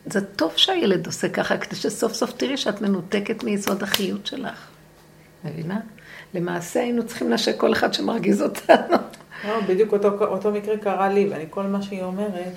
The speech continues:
Speaker 2: אני כאילו
Speaker 1: בטח, כל, אני לוקחת
Speaker 2: כל
Speaker 1: מקרים
Speaker 2: ברכב
Speaker 1: שקורים לי, זה
Speaker 2: עם
Speaker 1: אותו יסוד
Speaker 2: הילדים.
Speaker 1: שקורה לי באלף דברים אחרים, זה לא חשוב, זה אותו
Speaker 2: אבל
Speaker 1: יסוד.
Speaker 2: ה-, המעניין אצלי קרה שהילדים היו ברכב,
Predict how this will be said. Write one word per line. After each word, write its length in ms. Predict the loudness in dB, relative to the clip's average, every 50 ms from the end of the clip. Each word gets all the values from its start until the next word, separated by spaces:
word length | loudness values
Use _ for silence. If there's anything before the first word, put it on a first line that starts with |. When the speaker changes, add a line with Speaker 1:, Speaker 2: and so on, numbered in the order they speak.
| -14 -14 -12 -12
Speaker 2:
אני 100 | -12 -12 -12
כאילו 300 | -12 -10 -8 -8 -8 -8 -10 -12 -14 -16 -18 -18 -18 -18 -18 -20 -20 -20 -20 -20 -20 -20 -6 -2
Speaker 1:
בטח, 680 | 6 8 8 8 10 8 8 8 8 8 6 2 0 2 6
כל, 260 | 8 8 8 8 6
אני 240 | 8 8 10 10 10
לוקחת 380 | 8 10 8 8 8 8 8
Speaker 2:
כל 60 | 8
Speaker 1:
מקרים 300 | 6 6 6 6 6 6
Speaker 2:
ברכב 140 | 6 6 4
Speaker 1:
שקורים 240 | 4 6 6 6 6
לי, 120 | 6 6
זה 160 | 8 10 10 10
Speaker 2:
עם 80 | 10
Speaker 1:
אותו 120 | 10 12 12
יסוד 320 | 12 12 10 8 8 8
Speaker 2:
הילדים. 180 | 8 8 6 8
Speaker 1:
שקורה 220 | 8 8 10 10
לי 100 | 10 8
באלף 440 | 8 6 6 6 6 6 4 2 4
דברים 240 | 4 4 6 6 4
אחרים, 220 | 4 6 6 8
זה 100 | 8 10
לא 100 | 8 10
חשוב, 400 | 8 8 4 6 6 4 4 6
זה 100 | 6 6
אותו 120 | 6 6
Speaker 2:
אבל 160 | 8 8 8 8
Speaker 1:
יסוד. 160 | 8 6 6
Speaker 2:
ה-, 420 | 6 4 4 2 0 -2 -2 -2 -2
המעניין 440 | -2 -2 -2 -2 0 0 0 0
אצלי 340 | 0 -4 -6 -2 0 0 0 0
קרה 440 | 0 0 0 2 2 2 2 0 -2 -4 -8 -12 -14
שהילדים 1080 | -14 -12 -6 -4 -2 -2 -2 -4 -8 -14 -14 -8 -6 -4 -2 -2 -2 0 0 -2 0
היו 180 | 0 -2 -2 -2
ברכב, 540 | -2 -2 -2 -2 -2 -6 -8 -6 -4 -4